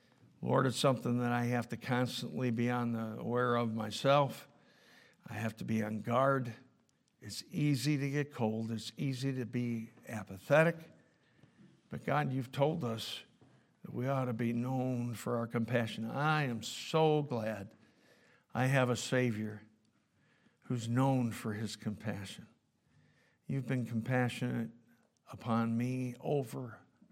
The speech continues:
and over and over again.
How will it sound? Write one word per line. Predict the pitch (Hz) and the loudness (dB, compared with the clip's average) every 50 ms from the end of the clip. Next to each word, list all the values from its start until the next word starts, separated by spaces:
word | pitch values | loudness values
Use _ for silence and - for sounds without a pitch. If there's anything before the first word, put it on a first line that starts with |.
| _ - - | _ -16 -12
and | 110 107 110 - 131 139 | -12 -10 -12 -12 -10 -6
over | 139 135 127 113 - 117 104 101 107 - _ _ - _ _ _ _ _ _ _ - | -4 -4 -4 -4 -6 -8 -8 -8 -10 -16 _ _ -20 _ _ _ _ _ _ _ -12
and | 104 107 - - - | -10 -10 -10 -10 -6
over | 170 - 156 127 123 123 | -4 -4 -2 -2 -2 -4
again. | 120 113 120 117 110 104 | -4 -2 0 0 0 -2